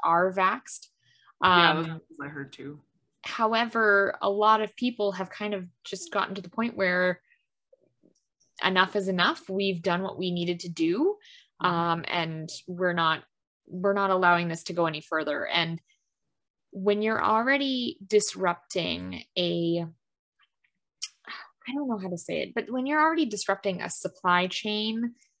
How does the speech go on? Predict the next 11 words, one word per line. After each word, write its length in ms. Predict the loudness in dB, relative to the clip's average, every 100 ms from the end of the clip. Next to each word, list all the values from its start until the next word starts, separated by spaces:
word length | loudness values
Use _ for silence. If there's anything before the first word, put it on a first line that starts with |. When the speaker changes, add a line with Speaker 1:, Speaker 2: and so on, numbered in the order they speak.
| _ -14
Speaker 1:
that 340 | 0 2 2 2
has 280 | -2 -2
been 240 | 2 0 2
disrupted 720 | -2 0 0 0 -2 -2 -6 _ _ _
for 560 | -18 -4 4 4 4 0 -8
several 420 | -4 -2 2 2
years 440 | 2 4 4 2
before 500 | -2 -6 -4 -2 0
the 100 | 0
pandemic 640 | -4 -4 -4 -4 -6 -6
hit, 340 | -6 -4 -4